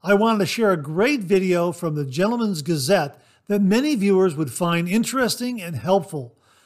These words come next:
The channel is dedicated to classical men's style, clothing, and fine living.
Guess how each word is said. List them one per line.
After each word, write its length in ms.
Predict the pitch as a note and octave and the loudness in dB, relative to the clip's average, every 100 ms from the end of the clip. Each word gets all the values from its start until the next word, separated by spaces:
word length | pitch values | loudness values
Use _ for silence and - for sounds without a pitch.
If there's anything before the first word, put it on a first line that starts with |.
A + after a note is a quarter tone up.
| _ - | _ -12
The 80 | C#3 | -6
channel 420 | - A3+ C4+ G#3 | 0 2 2 0
is 80 | D#3+ | 0
dedicated 580 | D#3+ G#3 G#3+ G3 F3+ D3+ | 2 2 0 0 0 0
to 100 | C#3+ | -8
classical 640 | - F#3+ G#3+ G3 G3+ G#3 | -6 0 0 0 -4 -2
men's 520 | F#3 F3+ F3+ E3+ F3+ | 0 -2 -4 -6 -10
style, 640 | - - G3+ A3 B3 B3+ C4 | -12 -4 -2 0 0 -2 -6
clothing, 580 | - F#3 F#3 F3+ F#3+ | -6 0 2 2 -2
and 200 | E3+ D3 | -6 -10
fine 440 | - E3 E3 E3 D#3 | -8 -6 -4 -4 -2
living. 360 | G#3+ F#3 A#2 | -2 -4 -8